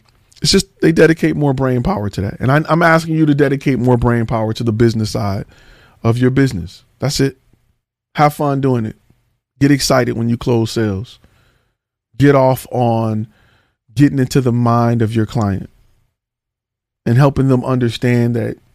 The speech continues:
you're there to provide that solution. Help them think deeper about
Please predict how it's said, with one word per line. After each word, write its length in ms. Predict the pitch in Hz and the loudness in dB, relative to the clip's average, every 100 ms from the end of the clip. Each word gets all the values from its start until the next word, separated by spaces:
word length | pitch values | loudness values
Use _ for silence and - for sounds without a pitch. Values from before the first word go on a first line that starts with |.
| _ _ _ _ _ _ _ _ _ _ _ 120 | _ _ _ _ _ _ _ _ _ _ _ -2
you're 200 | 123 131 | 4 4
there 200 | 120 117 | 4 2
to 80 | 113 | 2
provide 460 | - 107 110 107 104 | -2 0 0 0 -2
that 160 | 101 | -6
solution. 460 | - 104 107 - - _ _ _ _ _ _ _ _ _ _ _ _ _ _ _ _ _ _ | -4 -4 -4 -8 -20 _ _ _ _ _ _ _ _ _ _ _ _ _ _ _ _ _ _
Help 240 | - 165 - | 0 0 2
them 160 | 170 | 0
think 400 | 160 165 160 123 | 2 2 2 0
deeper 400 | 123 147 143 123 | 0 0 2 0
about 420 | 110 101 107 104 | 2 0 0 -2